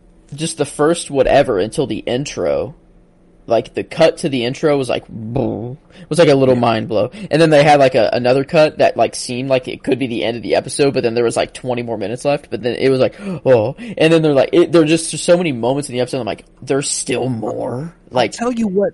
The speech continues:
Speaker 2: I'll tell you what makes this episode, it, what is indicative of this episode's enjoyability. I watched it twice tonight. It is three A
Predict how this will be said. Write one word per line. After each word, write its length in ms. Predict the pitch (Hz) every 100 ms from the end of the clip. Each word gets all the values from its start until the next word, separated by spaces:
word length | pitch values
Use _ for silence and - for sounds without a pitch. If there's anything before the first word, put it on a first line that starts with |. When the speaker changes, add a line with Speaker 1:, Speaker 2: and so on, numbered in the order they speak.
| -
Speaker 2:
I'll 140 | 160
tell 300 | 180 240 247
you 140 | 226 202
what 200 | 190 165
makes 320 | 170 175 -
this 220 | 170 160
episode, 680 | 160 147 156 156 156 143 135 _ _ _ - -
it, 220 | 147 -
what 220 | 160 156
is 100 | 151
indicative 680 | 139 135 156 147 131 117 101
of 220 | 117 117
this 180 | 123 -
episode's 560 | 120 117 120 120 113 104
enjoyability. 960 | 117 107 117 107 95 107 92 82 85 - _ _
I 100 | 143
watched 440 | 135 170 175 -
it 100 | 170
twice 440 | - 143 139 123 -
tonight. 340 | 110 98 95 -
It 120 | 147
is 160 | 120
three 380 | - - 147 147
A 80 | 135